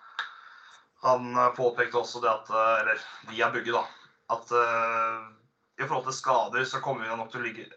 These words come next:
veldig mye bedre an fremover nå, med tanke på at ikke vi spiller bytter fra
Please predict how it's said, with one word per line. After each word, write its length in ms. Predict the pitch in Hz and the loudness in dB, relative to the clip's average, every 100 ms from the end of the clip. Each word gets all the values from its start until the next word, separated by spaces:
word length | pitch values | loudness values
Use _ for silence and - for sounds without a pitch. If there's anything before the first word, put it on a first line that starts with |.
| - 123 123 120 | -20 -20 -20 -2
veldig 360 | 127 113 104 113 | 0 0 -2 -6
mye 140 | 117 113 | -4 0
bedre 240 | 107 107 | 0 2
an 160 | 104 101 | 0 0
fremover 380 | 117 104 104 101 | -2 0 -2 0
nå, 140 | 104 107 | 0 -2
med 100 | 113 | -2
tanke 240 | - - | -2 0
på 140 | 110 113 | 0 0
at 100 | 113 | -2
ikke 240 | - 104 | -8 -10
vi 140 | 104 110 | -6 -6
spiller 540 | 110 - 104 104 110 107 - - - - - | -8 -8 -8 -2 -2 -4 -12 -12 0 0 0
bytter 480 | 135 135 - 113 120 | -2 -4 -8 -8 -6
fra 460 | - 113 107 107 | -4 0 0 0